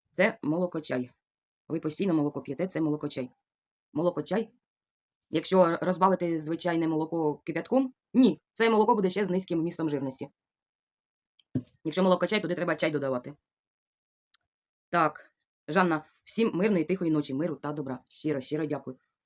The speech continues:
Е, так, Наташа Діденко, п'ять сердечок, щиро дякую. Е, Світік, добрий вечір, бажаю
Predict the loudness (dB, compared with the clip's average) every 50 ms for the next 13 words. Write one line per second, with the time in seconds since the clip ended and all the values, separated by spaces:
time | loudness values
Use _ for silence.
0 | _ _ _ _ _ _ _ _ _ -10 -10 -8 -4 -2 -2 -2 -2 -6 -16 -14
1 | _ -4 -4 -2 0 -2 -2 -2 -4 -2 0 0 0 0 -2 -4 -6 -8 _ _
2 | _ _ _ _ _ 0 0 0 0 -2 -6 -6 -4 -4 -6 -6 -8 -8 -4 -4
3 | -2 -2 -2 -2 -4 -4 -6 -8 -8 -10 _ _ _ _ _ _ -6 -4 -4 -4
4 | 0 2 2 2 2 0 -4 -2 0 0 0 0 0 -2 -2 -4 -4 -2 0 2
5 | 2 2 0